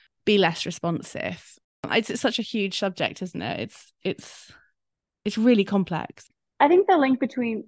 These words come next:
Speaker 2: just mental health in general, um, and s-, sleep and, and adequate rest is well documented and, and pretty conclusively, um, supported. But if sleep were the answer to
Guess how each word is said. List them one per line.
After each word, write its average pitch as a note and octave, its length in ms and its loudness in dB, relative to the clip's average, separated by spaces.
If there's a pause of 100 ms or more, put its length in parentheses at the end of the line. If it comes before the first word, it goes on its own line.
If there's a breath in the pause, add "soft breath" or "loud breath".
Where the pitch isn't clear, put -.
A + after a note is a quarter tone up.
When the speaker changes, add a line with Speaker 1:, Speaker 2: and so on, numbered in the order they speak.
(140)
Speaker 2:
just G#3 180 -6
mental G3+ 240 4
health F#3+ 220 2
in F3+ 140 -2
general, G3+ 640 -2 (180)
um, F3 360 -4
and F#3 320 -2
s-, - 140 -18 (120)
sleep F#3 360 0
and, F3+ 280 -6
and F3+ 360 -6
adequate G3 400 0
rest F#3 440 -2
is F#3 220 -2
well F3+ 160 2
documented F3+ 640 0
and, F3 180 0
and F3+ 320 -2 (520)
pretty D#4 180 2
conclusively, F#3+ 920 2
um, F3+ 340 -4 (100)
supported. A3+ 640 2 (640 soft breath)
But B3 180 6 (320)
if C4 200 4 (260)
sleep D#4 420 2
were B3+ 100 6
the A#3+ 140 4
answer G3+ 380 2
to G#3 440 4